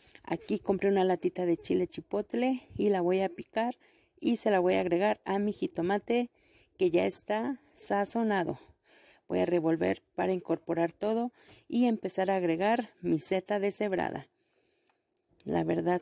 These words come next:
que a mí me decían que la hiciera y como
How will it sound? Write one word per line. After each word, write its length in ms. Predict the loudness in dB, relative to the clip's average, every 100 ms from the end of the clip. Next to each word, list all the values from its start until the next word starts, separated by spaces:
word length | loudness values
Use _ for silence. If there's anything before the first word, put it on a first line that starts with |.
| -4
que 460 | 0 2 2 0 -6 -10 -12 _ _ _ _ _ _ _ _ _ _ _ _ _ _ _ -4
a 100 | 2
mí 140 | 4
me 120 | 4
decían 340 | 2 0 -2 0
que 100 | 0
la 120 | 0
hiciera 500 | 0 2 2 2 -2
y 60 | -4
como 340 | -2 -2